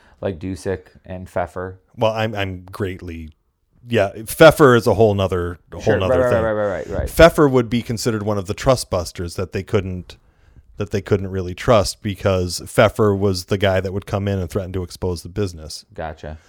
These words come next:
Speaker 2: But he was also much later.
Speaker 1: Okay.
Speaker 2: Like, he, Pfeffer wasn't around in the twenties. Pfeffer came around in the fifties and sixties and seventies.
Speaker 1: Gotcha.
Speaker 2: And he even ran the International Amphitheater for a while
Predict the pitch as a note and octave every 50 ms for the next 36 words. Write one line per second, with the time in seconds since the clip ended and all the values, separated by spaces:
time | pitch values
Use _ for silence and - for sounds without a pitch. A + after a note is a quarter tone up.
0 | - - _ C3 B2 G#2 - D#3 D3 C3 G#2+ B2 A2+ G#2 - B2 G#2+ G2+ G2+ F#2+
1 | - - G2 G2 G2 F2+ F2+ E2+ - - - - _ _ - - F#2+ F2 - D#2+
2 | D2+ - - - - - - G#2 G2 F#2 - C#3 D3 A#2 A2+ G#2 - - - C3+
3 | A#2+ - B2 A2+ G#2 F#2+ A2 G#2 G#2 G2+ G2 F#2 F2+ - - - A2 F#2+ F2+ D#2+
4 | E2 - - - - - - - _ _ - A2+ G#2 - - A2+ G#2+ - - A2
5 | G2+ G2 G2 F#2+ F#2+ F#2 F2+ F#2 F2+ - - - F#2 - - G2+ F2 - F#2 F2
6 | - - F2 - - F2 E2 - F2 E2+ - G2 E2+ D#2+ E2 D#2 D#2+ E2+ F#2+ -
7 | _ _ - F#2 F2 E2+ E2 - - E2 D#2+ - G2 F#2+ F#2 - - B2+ A#2+ A#2
8 | G2+ A2 G#2 G2+ G2+ G2+ G2+ G2+ G2+ G2 G2 G2 F#2+ F2+ F2 F#2+ G2 F#2+ F#2+ F#2
9 | F2+ F2+ F#2 F#2 - - A2+ G2+ F#2+ F#2 F2+ F2 - - F#2 F2 F2+ F2+ E2+ -
10 | F#2 - F2 E2+ E2 E2 D#2 - - E2+ D#2+ D#2+ D#2 D#2+ E2 E2 D#2+ D#2 -